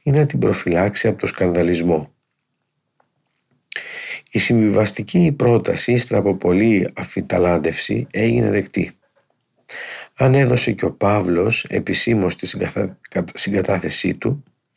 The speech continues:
δεν συμπεραίνεται αυτό από το κείμενο. Είναι χαρακτηριστικό ότι το διάταγμα των Αποστόλων ποτέ δεν το αναφέρει στις επιστολές του, ούτε ακόμα και στη διδασκαλία του για το κρέας των θυσιών στην πρώτη προς Κορινθίους.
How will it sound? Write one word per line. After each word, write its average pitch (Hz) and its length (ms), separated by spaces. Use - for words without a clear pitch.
δεν 131 260
συμπεραίνεται 98 1040
αυτό - 280
από - 160
το 82 100
κείμενο. 85 560
Είναι 151 200
χαρακτηριστικό 117 840
ότι 101 180
το 92 160
διάταγμα 110 640
των 92 140
Αποστόλων 87 640
ποτέ - 300
δεν 135 140
το 127 100
αναφέρει 92 640
στις - 240
επιστολές 85 640
του, 80 220
ούτε 156 240
ακόμα 143 360
και 104 100
στη 104 160
διδασκαλία 92 680
του 92 80
για 90 120
το 92 120
κρέας 90 400
των 90 340
θυσιών 90 440
στην 82 180
πρώτη 87 300
προς - 180
Κορινθίους. - 760